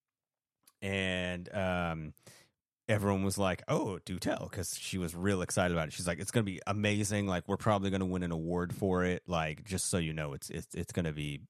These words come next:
fantastic." And we were like, "Please say what it is." And she said what she wanted to do was do, like, a, one of those, like, they have the T V shows on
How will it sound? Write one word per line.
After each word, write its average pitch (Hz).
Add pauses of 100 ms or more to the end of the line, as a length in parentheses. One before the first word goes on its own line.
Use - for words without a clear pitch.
(140)
fantastic." 76
And 82
we 90
were 85
like, 80 (240)
"Please 73
say -
what 92
it 147
is." - (580)
And 120
she 143
said 151
what 151
she -
wanted 151
to 170
do 110
was 95
do, 98
like, 92
a, 90 (300)
one 107
of 117
those, 110
like, 104
they 101
have 101
the 95
T 101
V 92
shows 95
on 92